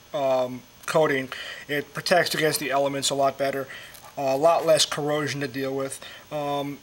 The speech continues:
they did change the drag material to a higher density drag material, so it doesn't burn, it doesn't burn out as quick. 'Cause I know a lot of guys were buying the old models and sending them out and having different powered up drags put in. So they sort of answered that by putting better drag washers in this reel.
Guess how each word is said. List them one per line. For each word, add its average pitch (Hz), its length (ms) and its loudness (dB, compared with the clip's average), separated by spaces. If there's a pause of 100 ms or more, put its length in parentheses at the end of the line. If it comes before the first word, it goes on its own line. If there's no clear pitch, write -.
they 156 100 -8
did 220 300 0
change 208 400 4
the 160 80 -2
drag 165 400 6
material 175 720 4 (380)
to 143 180 0
a 135 40 0
higher 165 360 4
density 151 400 2
drag 143 280 2
material, 139 460 -2
so 139 220 0
it 135 80 -6
doesn't 147 340 2 (540)
burn, 160 260 4
it 170 80 -2
doesn't 160 320 2
burn 151 160 6
out 139 180 2
as 131 80 -2
quick. 147 220 -2
'Cause 143 120 -2
I 143 40 -2
know 143 120 -2
a 147 40 2
lot 156 180 6
of 156 60 0
guys 147 300 4
were 135 240 -2 (180)
buying 156 300 4
the 147 100 -2
old 151 220 2
models 143 420 0
and 123 140 -6
sending 147 300 2
them 143 120 -2
out 143 220 2
and 127 100 -10
having 131 380 -4
different 156 300 -6
powered 143 420 2
up 143 180 -2
drags 143 400 4
put 139 180 -2
in. 135 200 -2 (380)
So 196 100 0
they 190 100 8
sort 214 220 6
of 180 60 4
answered 170 360 4
that 143 220 2
by 143 80 -4
putting 156 260 -2
better 139 240 2
drag 139 300 0
washers 127 340 0
in 123 80 -10
this 120 220 -12
reel. 123 260 -8